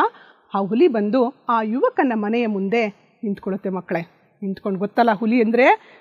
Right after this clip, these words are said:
ಗರ್ಜಿಸೋದು, ಹಬ್ಬರಿಸೋದು. ಏನಂತ ಹೇಳುತ್ತೆ ಗೊತ್ತಾ? "ಏ ಯುವಕ, ಇದು ನನ್ನ ಆಹಾರ. ಜಿಂಕೆಗೆ ರಕ್ಷಣೆ ಕೊಟ್ಟರೆ ಅರಣ್ಯ ನಿಯಮಕ್ಕೆ ವಿರೋಧವಾಗುತ್ತದೆ. ಬಿಟ್ಟುಕೊಡು ಜಿಂಕೆಯನ್ನ"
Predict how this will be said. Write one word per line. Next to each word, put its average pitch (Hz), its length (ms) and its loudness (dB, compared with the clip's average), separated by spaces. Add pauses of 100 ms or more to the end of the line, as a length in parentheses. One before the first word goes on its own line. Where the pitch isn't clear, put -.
(140)
ಗರ್ಜಿಸೋದು, 196 640 0 (460)
ಹಬ್ಬರಿಸೋದು. 190 640 0 (240)
ಏನಂತ 233 320 -4
ಹೇಳುತ್ತೆ 214 340 -6
ಗೊತ್ತಾ? 202 440 -4 (380)
"ಏ 240 340 2
ಯುವಕ, 254 300 2 (680)
ಇದು 196 440 -2 (300)
ನನ್ನ 185 360 0
ಆಹಾರ. 277 440 6 (920)
ಜಿಂಕೆಗೆ 269 480 4
ರಕ್ಷಣೆ 269 400 2
ಕೊಟ್ಟರೆ 240 840 0
ಅರಣ್ಯ 302 360 6
ನಿಯಮಕ್ಕೆ 339 480 6
ವಿರೋಧವಾಗುತ್ತದೆ. 240 960 2 (640)
ಬಿಟ್ಟುಕೊಡು 415 480 2
ಜಿಂಕೆಯನ್ನ" 294 580 4